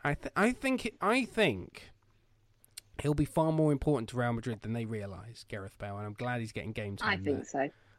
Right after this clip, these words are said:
Speaker 1: I think he might
Speaker 2: Mm.
Speaker 1: sign a new one-year deal at the end of the current season. I think Florentino Perez will be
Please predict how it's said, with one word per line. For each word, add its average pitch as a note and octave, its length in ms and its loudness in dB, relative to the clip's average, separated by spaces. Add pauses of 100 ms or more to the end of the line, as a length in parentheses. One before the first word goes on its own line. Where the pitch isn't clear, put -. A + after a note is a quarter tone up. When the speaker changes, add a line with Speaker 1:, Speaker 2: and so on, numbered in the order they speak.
(100)
Speaker 1:
I C3 100 -2
think D3 260 -2
he C3+ 100 2
might C3 200 6
Speaker 2:
Mm. D3+ 80 4
Speaker 1:
sign A#2 180 2
a A2+ 60 -2
new A2+ 180 0
one-year A2 380 2
deal G#2 280 -2
at F#2 80 -8
the A2 120 -6
end G2 120 -4
of G2 120 -8
the G2+ 160 -4 (160)
current G2+ 320 -6
season. G2+ 420 -6
I A#2+ 120 0
think C3 260 0
Florentino C#3+ 580 0
Perez A#2 400 0
will A2 140 -2
be G#2 280 -6